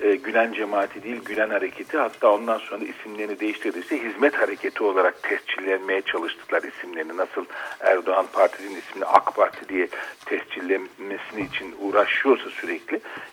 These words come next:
Gülen cemaati de en sonunda hizmet hareketinde karar kılmıştı. Ama diğer taraftan bu hareketin, e,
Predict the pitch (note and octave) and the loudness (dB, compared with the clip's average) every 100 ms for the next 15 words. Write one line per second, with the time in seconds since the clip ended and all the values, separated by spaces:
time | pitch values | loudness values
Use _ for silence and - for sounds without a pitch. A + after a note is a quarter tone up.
0 | - A#2+ C#3 B2 A2 G2 - - D#3+ - | -4 4 4 4 0 0 0 0 0 2
1 | D3 C3 - G3 G3 C3+ - - - - | 0 0 -2 -6 0 2 2 -2 -12 -6
2 | B2+ D#3+ E3 A#2 A2 G2 - F#2+ F2+ F#2 | 2 4 4 2 0 -4 -8 -8 -4 -4
3 | - - - - F#2+ F2+ - - - - | -6 -20 -6 2 6 6 6 -4 -6 -6
4 | - - - - - - - - - C#3+ | -6 -8 -18 -18 -16 -16 -16 2 10 12
5 | D3+ A#2+ F3 G3 D3+ A2+ G#2+ - G3 - | 12 12 12 12 12 8 8 4 2 2
6 | - - - _ - - D#3 C#3 A2+ - | -14 -16 -20 _ 4 6 12 12 10 2
7 | - C#3 C3+ - - - - _ G#2 G2+ | 0 0 -2 -6 -18 -20 -20 _ 6 8
8 | F#2+ | 6